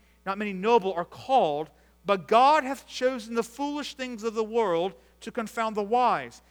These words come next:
And God hath chosen the weak things of the world to confound the things which are mighty. And the base things of the world and the things which are despised hath God chosen. Yea, and these things which are not, to bring to naught things that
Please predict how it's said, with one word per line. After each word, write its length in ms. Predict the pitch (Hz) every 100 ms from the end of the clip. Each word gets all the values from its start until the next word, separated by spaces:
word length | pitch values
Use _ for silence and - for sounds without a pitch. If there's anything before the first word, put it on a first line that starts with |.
| -
And 100 | 202
God 160 | 247 254
hath 140 | 240
chosen 380 | - 254 202 233
the 80 | 233
weak 360 | 202 311 330
things 280 | - 208 165
of 60 | 175
the 60 |
world 240 | 175 175 165
to 100 | 214
confound 580 | 220 202 247 254 254 214
the 60 |
things 320 | 190 240 214
which 140 | 208 233
are 80 | 214
mighty. 460 | 233 269 202 117 _ _ _ -
And 120 | 220
the 100 | 233
base 420 | 170 262 302 -
things 260 | 226 202 175
of 80 | 175
the 100 | 165
world 360 | 175 165 139 - -
and 100 | 208
the 40 | 214
things 240 | 262 254
which 120 | 226
are 80 | 233
despised 720 | 214 202 - 262 269 226 160 - -
hath 160 | 196 156
God 240 | 202 180
chosen. 520 | - 202 175 151 123 _ _ -
Yea, 380 | 170 240 254 208
and 160 | 196
these 220 | 233 233
things 200 | 240 214
which 220 | 175 196 185
are 80 |
not, 500 | 175 233 220 156 - - _ _
to 100 | 220
bring 320 | 160 214 233
to 120 | 226 202
naught 680 | 185 254 233 180 - - _ _ _
things 320 | 208 208 170
that 120 | 190